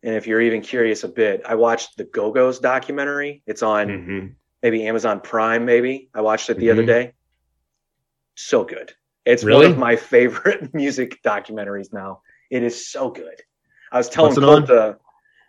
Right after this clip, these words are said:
Speaker 1: I was telling Colt, like, "Yeah, you don't know the stories around, like, them having male groupies and them, like, like, they would be, they would go to jail now if it happened today." Like, the abuse they, they gave
Speaker 2: <laughs>
Speaker 1: these, these male groupie dudes. Like, there's videos of it and, like,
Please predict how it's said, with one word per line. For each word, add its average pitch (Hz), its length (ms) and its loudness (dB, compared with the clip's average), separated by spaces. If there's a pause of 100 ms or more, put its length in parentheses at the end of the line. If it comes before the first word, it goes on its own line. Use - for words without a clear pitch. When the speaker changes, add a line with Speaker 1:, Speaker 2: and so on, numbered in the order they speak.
(180)
Speaker 1:
I 131 60 4
was 123 100 4
telling 143 240 4
Colt, 151 240 6
like, 117 220 4
"Yeah, 143 160 6
you 123 120 2
don't 135 140 0
know 127 160 2
the 117 80 0
stories 127 480 0
around, 113 320 -4
like, 110 220 -6
them 120 140 -2
having 117 280 -2
male 110 240 0
groupies 117 600 0
and 104 120 -10
them, 110 160 -6
like, 104 320 -4
like, - 200 -4
they 123 120 4
would 143 140 -2
be, 160 220 -4
they 135 120 0
would 165 100 0
go 180 80 2
to 160 80 4
jail 143 300 0
now 110 160 -6 (540)
if 120 140 -2
it 117 60 0
happened 123 360 0
today." 107 500 0 (340)
Like, 117 220 -2
the 117 140 -2
abuse 131 1000 -4 (1000)
they, 117 360 6 (100)
they 123 180 6
gave 127 200 -6
Speaker 2:
<laughs> - 0 -
Speaker 1:
these, 127 420 0
these 113 200 -10
male 117 260 0
groupie 117 380 -4
dudes. 104 340 -8
Like, 113 200 -2
there's 101 240 -2
videos 127 420 2
of 123 160 4
it 120 300 8
and, 104 100 -12
like, 98 220 -16